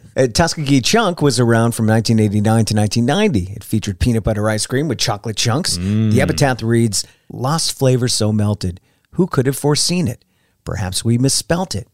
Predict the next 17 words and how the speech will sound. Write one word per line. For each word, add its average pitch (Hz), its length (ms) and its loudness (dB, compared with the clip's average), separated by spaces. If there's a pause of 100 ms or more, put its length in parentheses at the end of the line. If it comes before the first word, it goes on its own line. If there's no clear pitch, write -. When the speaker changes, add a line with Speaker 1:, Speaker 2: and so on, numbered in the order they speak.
Speaker 2:
Adieu, 139 560 2 (420)
precious 101 340 -2
peanut." 101 360 -4 (540)
<laughs> 175 120 0 (600)
Speaker 1:
Years 165 240 2
pass 82 440 -4
and 117 200 0
more 123 280 2
headstones 98 520 0
are 95 100 2
erected. 85 500 -4 (360)
Pretty 214 180 2
soon, 196 460 4
the 117 80 0
flavor 151 320 2
graveyard 127 440 2
becomes 113 540 -2